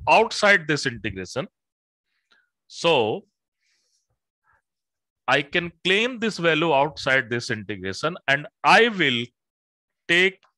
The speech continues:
e to the power minus K square H cat square upon four M omega. And what will be this value of integration with the D X?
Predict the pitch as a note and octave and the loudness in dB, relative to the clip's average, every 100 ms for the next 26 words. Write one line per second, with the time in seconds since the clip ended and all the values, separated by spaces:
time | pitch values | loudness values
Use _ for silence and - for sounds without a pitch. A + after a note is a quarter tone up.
0 | - G3 A#3+ A#3 G#3 G#3 - C3 A#2+ A#2+ | -2 -2 0 -2 -4 -2 2 2 2 -2
1 | A2 A2+ C#3 F3+ G#3+ B3 - - F#3+ F3 | -4 0 0 2 0 -2 -4 0 2 2
2 | - - G2 F#2 B2+ _ _ _ _ _ | -2 -4 -2 -2 -6 _ _ _ _ _
3 | - - _ F3 F#3 - G#3 G3+ F3 - | -20 -20 _ 0 0 0 0 0 -4 -4
4 | B2 A#2 C3+ D#3+ - _ - D3+ F#3+ G#3+ | -2 2 0 -2 -12 _ 0 0 2 2
5 | B3 A#3+ - E3+ G3+ A3 - D3 C3 B2 | 2 -4 -2 0 2 2 2 2 2 -2
6 | C#3 F#3+ A3+ B2+ G#2 - _ _ _ _ | 0 2 4 2 0 -4 _ _ _ _
7 | _ _ - G3+ B3 F#3 F3 B3+ C#4 C#4 | _ _ 2 2 2 2 4 6 4 2
8 | C#4+ F#3+ B3 - A#3+ B3 C4 B3+ B3 A3+ | 2 0 -2 2 4 4 6 4 2 0
9 | A3 F#3+ D#3+ A2 - - - - _ _ | 0 0 -2 -8 -14 -20 -20 -20 _ _
10 | _ _ _ _ _ _ _ _ _ _ | _ _ _ _ _ _ _ _ _ _
11 | _ _ _ _ _ _ _ _ _ _ | _ _ _ _ _ _ _ _ _ _
12 | - C#3+ E3 C#3+ E3 B2+ - - - | -6 -2 0 0 0 0 -2 -12 -16